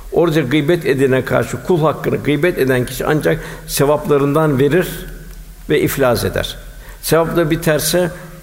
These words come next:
karşısında günahlarını alır. Bu bakımdan gıybet kardeşliğe bir zehir serpmeden ibarettir. Kur'an-ı Kerim bir hikmet olarak ham nefis, onu bildiriyor bize.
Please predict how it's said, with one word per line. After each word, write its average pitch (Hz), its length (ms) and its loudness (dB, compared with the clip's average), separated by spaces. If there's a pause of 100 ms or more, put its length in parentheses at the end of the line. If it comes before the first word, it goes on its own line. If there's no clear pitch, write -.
karşısında 139 380 2
günahlarını 127 560 2
alır. 90 200 -4 (560)
Bu - 40 4
bakımdan 147 480 2
gıybet 151 360 2 (220)
kardeşliğe 143 720 0
bir 143 120 0 (640)
zehir 139 320 2
serpmeden 135 720 0 (580)
ibarettir. 113 640 -2 (460)
Kur'an-ı 175 420 2
Kerim 170 420 2 (1500)
bir 156 220 2
hikmet 151 440 0
olarak 143 580 2 (640)
ham 170 340 4
nefis, - 480 0 (1700)
onu 139 220 2
bildiriyor 117 420 2
bize. 127 280 -2